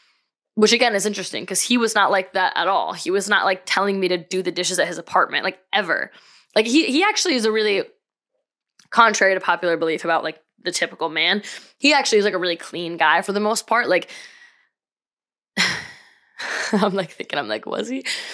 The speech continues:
Um, like, he would, he was keeping his kitchen clean all the time. That wasn't something that I, like, came over and was like, "You're fucking disgusting. You need to do this."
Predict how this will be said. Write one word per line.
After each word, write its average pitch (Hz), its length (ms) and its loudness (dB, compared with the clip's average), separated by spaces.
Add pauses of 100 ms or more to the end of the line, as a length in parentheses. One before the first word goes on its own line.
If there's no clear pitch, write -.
(360)
Um, 196 200 4
like, 240 160 2
he 349 120 2
would, 381 260 2
he 302 200 4
was 415 140 2
keeping 285 260 -2
his 214 220 2
kitchen 185 320 -4
clean 185 320 -2
all 175 160 4
the - 60 -8
time. 160 420 0
That 190 160 2
wasn't 220 240 0
something 185 260 -2
that 165 120 2
I, 156 100 2
like, 160 140 -2
came 180 200 -4
over 160 240 0
and 135 80 -4
was 131 100 -4
like, 165 180 -4
"You're 135 120 -2
fucking 175 240 -4
disgusting. 110 680 -4
You 185 100 -4
need 165 80 -2
to 139 80 -2
do 180 160 -2
this." 120 220 0